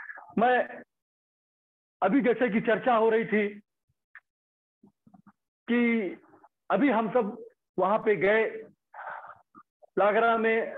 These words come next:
ऐसी बहुत सारी बातें वहां पर हुई। दत्ता जी ने जो हम सभी को बताया,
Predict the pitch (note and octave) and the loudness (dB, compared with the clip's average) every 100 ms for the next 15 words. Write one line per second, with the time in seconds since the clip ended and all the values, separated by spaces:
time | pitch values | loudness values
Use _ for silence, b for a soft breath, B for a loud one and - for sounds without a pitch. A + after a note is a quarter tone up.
0 | - G3 G3+ A3+ G3+ A3+ A3+ F#3+ F#3 F3+ | -6 -4 -2 0 0 0 2 0 2 0
1 | F3+ G#3 F#3 F3+ G3 D#3+ E3 G3+ G#3 - | 0 0 0 -2 -2 -2 -2 -2 -4 -12
2 | _ _ _ _ _ _ - - A3+ G3 | _ _ _ _ _ _ -4 -2 -2 -2
3 | G#3 G#3 F#3+ F#3 F3 F#3+ G3 G3 D3+ E3+ | 0 0 0 -4 -4 -4 -2 -2 -2 -2
4 | F3+ F#3+ G3+ F#3+ - | 0 0 0 -2 -8